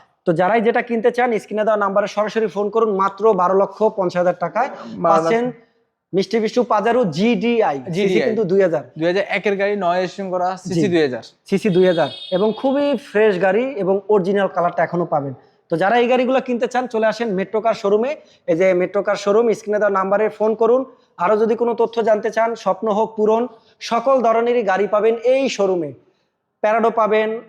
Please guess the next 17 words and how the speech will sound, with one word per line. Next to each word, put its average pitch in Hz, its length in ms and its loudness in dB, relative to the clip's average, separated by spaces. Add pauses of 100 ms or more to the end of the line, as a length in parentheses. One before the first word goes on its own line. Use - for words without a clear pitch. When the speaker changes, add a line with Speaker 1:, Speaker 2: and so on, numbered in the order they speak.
Speaker 1:
এ, 185 380 0
এলিয়ন 233 360 2
পাবেন, 220 340 0
প্রিমিও 240 380 0
পাবেন, 220 320 2
নিশান 220 340 -2
এক্সটেল 220 340 0
পাবেন, 208 420 2 (120)
পাজারো 226 400 2
পাবেন, 214 360 0
ল্যান্ড 208 320 0
ক্রুজার 226 320 2
পাবেন, 208 300 0
বিএমডাব্লিউ 226 540 2
পাবেন, 208 320 0
মাজদা 196 360 0
পাবেন 208 360 0